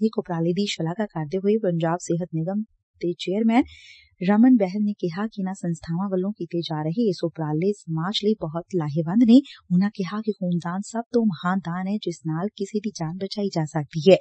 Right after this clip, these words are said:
ਉਨ੍ਹਾਂ ਖੂਨਦਾਨ ਕਰਨ ਵਾਲੇ ਸਾਰੇ ਦਾਨੀਆਂ ਦਾ ਸ਼ੁਕਰੀਆ ਅਦਾ ਕਰਦਿਆਂ ਕਿਹਾ ਕਿ ਉਨ੍ਹਾਂ ਦਾ ਇਹ ਉਪਰਾਲਾ ਹੋਰਨਾਂ ਲੋਕਾਂ ਨੂੰ ਵੀ ਖੂਨਦਾਨ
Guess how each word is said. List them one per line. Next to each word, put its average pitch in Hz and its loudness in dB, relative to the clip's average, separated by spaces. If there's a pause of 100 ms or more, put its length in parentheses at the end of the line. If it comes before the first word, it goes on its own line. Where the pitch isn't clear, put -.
(160)
ਉਨ੍ਹਾਂ 247 8
ਖੂਨਦਾਨ 233 4
ਕਰਨ 190 -2
ਵਾਲੇ 185 0
ਸਾਰੇ 220 -2
ਦਾਨੀਆਂ 170 -2
ਦਾ 202 -6
ਸ਼ੁਕਰੀਆ 208 -4
ਅਦਾ 165 -6
ਕਰਦਿਆਂ 160 -6
ਕਿਹਾ 175 -6
ਕਿ 202 -2
ਉਨ੍ਹਾਂ 165 -2
ਦਾ 165 -4
ਇਹ 170 -4
ਉਪਰਾਲਾ 160 -4
ਹੋਰਨਾਂ 226 -4
ਲੋਕਾਂ 208 0
ਨੂੰ 262 6
ਵੀ 285 8 (320)
ਖੂਨਦਾਨ 254 10